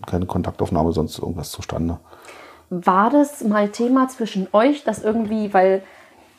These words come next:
Speaker 2: ich glaub, wenn eine Elternbeziehung zerbricht, fühlt man sich immer, oder ich hab mich damals gefühlt, so da ist was ganz Großes quasi gescheitert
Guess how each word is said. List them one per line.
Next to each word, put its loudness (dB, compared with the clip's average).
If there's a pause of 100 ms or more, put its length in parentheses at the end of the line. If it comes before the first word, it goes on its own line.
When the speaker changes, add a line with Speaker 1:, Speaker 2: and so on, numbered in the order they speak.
(220)
Speaker 2:
ich -4
glaub, 2
wenn 4 (220)
eine 2
Elternbeziehung 4
zerbricht, 0
fühlt 0
man 2
sich 0
immer, 4
oder 4
ich -2
hab 2
mich -2
damals 2
gefühlt, 0
so -2
da 2
ist -4
was -2
ganz -2
Großes -2
quasi -2
gescheitert 0